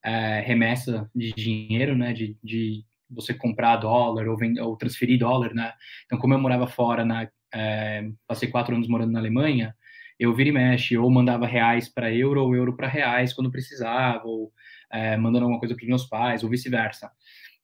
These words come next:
É, e comecei usando o produto dessa forma, mas hoje em dia o produto virou quase que um banco, né? Você consegue ter contas bancárias em moedas locais em diversos lugares do mundo.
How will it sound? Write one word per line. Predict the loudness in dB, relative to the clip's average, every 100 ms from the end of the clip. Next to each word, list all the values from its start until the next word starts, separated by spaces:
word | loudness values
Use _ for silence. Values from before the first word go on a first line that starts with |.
| _ _
É, | 0 2 0 -2 -2
e |
comecei | 2 2 2
usando | 0 0
o |
produto | 0 0 0
dessa | -2 -2 -2
forma, | 0 2 2 2
mas | 0 2
hoje | 4 6
em |
dia | 4 2
o | 0
produto | 2 2 0
virou | -2 -2
quase | -2 -6 -4
que | -4
um | 0
banco, | 2 4 2 -2
né? | -8 -8
Você | -4 -4
consegue | -2 -2 0 -2
ter | -2 -4
contas | -2 -4 -2
bancárias | -2 -2 0 -2 0
em | 2
moedas | 4 2 -2
locais | -6 -2 -2 -2 -2
em |
diversos | -2 -4 -6
lugares | -8 -6
do | 0
mundo. | 4 4 4